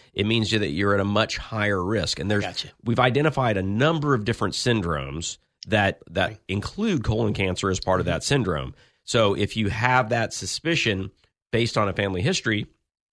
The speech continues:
Speaker 1: you might end out,
Speaker 2: Yeah.
Speaker 1: you might end out having that, that gene test.
Speaker 2: Okay.
Speaker 1: And as I said, you know, probably the, the quickest way to do these things is most of those tests are fairly expensive. Some are covered by insurance, some are
Speaker 2: Right,
Speaker 1: not.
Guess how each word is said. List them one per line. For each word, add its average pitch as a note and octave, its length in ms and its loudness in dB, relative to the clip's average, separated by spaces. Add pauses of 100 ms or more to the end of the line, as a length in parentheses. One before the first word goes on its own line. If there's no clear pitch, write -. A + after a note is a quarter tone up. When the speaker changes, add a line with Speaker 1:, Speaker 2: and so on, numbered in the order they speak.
(280)
Speaker 1:
you B2 100 4
might G#2+ 200 6
end G#2+ 160 2
out, G#2 200 2
Speaker 2:
Yeah. G#2+ 100 -4 (220)
Speaker 1:
you A2 160 2
might A2 180 4
end G#2+ 140 2
out G2 120 2
having G2+ 280 0
that, F#2 240 -2
that F2+ 180 2
gene C3 260 0
test. - 360 -2 (140)
Speaker 2:
Okay. - 160 -6
Speaker 1:
And G#2+ 80 4
as A2+ 100 4
I G#2 80 4
said, A2 320 0
you G2+ 100 -6
know, G2 140 0
probably C3 360 2
the, G2 320 0 (360)
the G#2+ 120 0
quickest E3 420 -2
way A2+ 420 2 (280)
to A2 100 0
do C3 140 2
these A2 220 2
things G2 320 0
is F2+ 280 -2 (380)
most C3+ 280 2
of B2 80 -6
those A2+ 180 2
tests - 220 0
are G2+ 60 0
fairly G#2 280 2
expensive. G2+ 560 -2 (220)
Some A#2 340 2
are B2+ 60 4
covered A#2 320 0
by G#2 260 4
insurance, G#2 440 -2
some G#2 200 0
are A2+ 40 6
Speaker 2:
Right, A2 120 6
Speaker 1:
not. G2+ 200 0